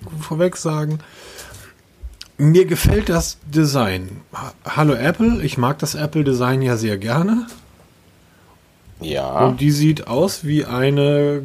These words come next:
Speaker 1: geschrumpfte Apple Watch. Aber es gefällt mir.
Speaker 2: Ja, äh, wirklich hervorragend. Äh, kam, also, äh, es, vor kurzem kamen Gerüchte auf, dass demnächst von, von Huawei neue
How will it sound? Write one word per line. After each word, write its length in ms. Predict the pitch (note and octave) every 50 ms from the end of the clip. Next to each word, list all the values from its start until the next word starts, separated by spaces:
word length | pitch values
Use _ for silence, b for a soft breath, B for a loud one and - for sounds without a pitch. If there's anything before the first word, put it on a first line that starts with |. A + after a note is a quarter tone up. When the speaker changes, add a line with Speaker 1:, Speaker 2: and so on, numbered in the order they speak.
| C3
Speaker 1:
geschrumpfte 720 | B2+ B2 B2 - - - C3 C3+ D3+ F#3 F#3 - - F3+ D3+
Apple 380 | D3 D#3 D3+ - C3 G2+ F2+
Watch. 360 | E2+ E2+ E2 E2 - - - B B B B B B B B B B B _ _
Aber 260 | - C#3+ D#3 F#3+ G3
es 160 | F#3+ F#3 -
gefällt 380 | - - - F3+ A#2+ G2 - -
mir. 140 | F2 E2 - - - - - _ _ - _ _ B B B B B B B B B -
Speaker 2:
Ja, 320 | D2+ G#2+ D3 F3 - - -
äh, 140 | - A#1+ - -
wirklich 340 | - F#2+ F2 F#2+ A2 G2 -
hervorragend. 480 | F#2 E2 - E3+ G#3 G3 A2+ E2+ - -
Äh, 240 | A1 - D#2+ D2 - _
kam, 280 | - - G#2 G#2+ B2+ -
also, 240 | - A2 G2+ G#2+
äh, 180 | - G2+ F2 D2+ - - - _ -
es, 240 | G#2 - - - -
vor 200 | - - F3+ -
kurzem 340 | - E3+ F3+ - D#3 C3+
kamen 260 | - B2+ A2+ A#2 A#2+ G#2
Gerüchte 360 | A2 A#2+ D3 - - - -
auf, 260 | - A2+ C3 B2+ -
dass 340 | - G#2 G2+ - - - -
demnächst 460 | - - F#2+ F#2 G2 A2+ A#2 - -
von, 500 | - G#2 G2+ G2 G2 G2 G2 G2 G2 F#2
von 200 | - - G2 F#2+
Huawei 440 | F#2 A2 A2+ G#2 G2+ G#2 G#2 G#2 G#2
neue 640 | G2+ F#2+ F2+ F2+ F#2 G2 G2 G2 G2 G2 G2 F#2+ F#2+